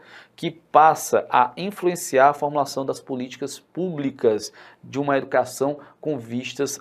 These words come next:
à inclusão. Então, você já tem aí uma outra ponte que você também pode entender, que é a partir de noventa e quatro,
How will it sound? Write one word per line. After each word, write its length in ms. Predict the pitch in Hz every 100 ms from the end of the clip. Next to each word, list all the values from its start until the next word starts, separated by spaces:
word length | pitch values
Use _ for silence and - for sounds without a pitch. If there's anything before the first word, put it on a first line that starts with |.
| -
à 240 | 131 - -
inclusão. 840 | 147 143 139 170 175 113 110 95 92 - _
Então, 260 | - 135 131
você 140 | 131
já 180 | 127 123
tem 260 | - 196
aí 200 | 190 175
uma 200 | 175 160
outra 680 | 131 131 190 247 254 247 220
ponte 600 | - 139 139 147 156 175 - _
que 120 | 143
você 240 | 147 147 139
também 640 | 170 175 131 127 185 208
pode 360 | 180 151 135
entender, 440 | 131 135 120 127 160
que 160 | 165
é 40 | 165
a 80 | 165
partir 360 | 175 151 139
de 60 | 131
noventa 360 | 127 160 170
e 20 | 190
quatro, 540 | - 135 139 143